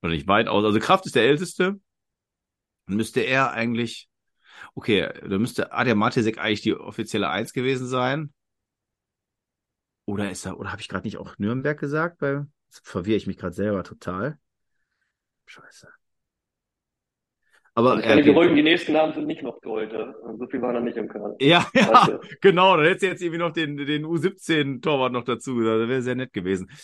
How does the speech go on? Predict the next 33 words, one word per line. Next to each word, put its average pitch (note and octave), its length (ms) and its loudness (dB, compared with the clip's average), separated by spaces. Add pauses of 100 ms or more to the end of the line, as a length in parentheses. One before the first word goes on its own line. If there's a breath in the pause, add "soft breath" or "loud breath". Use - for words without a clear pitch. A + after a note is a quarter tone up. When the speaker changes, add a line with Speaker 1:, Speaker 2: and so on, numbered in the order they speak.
(200 loud breath)
Speaker 1:
Ich A#2+ 140 -4
mache A3 240 4
ja F3+ 40 6
bei D#3 140 4
Jean-Philippe D3 500 -2
nochmal C#3 220 0
liebe C3 180 0
Grüße, C#3 480 -2 (400 soft breath)
äh, A#2 460 2
immer C3 180 -8
den A#2 140 -6
Fehler, A#2+ 500 2
dass A2+ 160 0
ich G#2 80 -6
meine, A2+ 360 0
ich G#2 140 -6
gehe A2 120 0
jetzt G#2+ 100 -4
hier G#2 140 -2
voll A2 260 -2 (100)
cool A2+ 140 2
auf F#2+ 300 -4
Pokern, B2 340 0
aber G2+ 140 -2
ich G#2+ 80 -8
kann D3+ 160 -4
nicht D3 120 -8
pokern. C#3+ 500 0 (300 soft breath)
Ich - 120 -8
hab, A#2 160 -6
hab, B2 240 -2
hab B2 160 -6
kein C3+ 340 0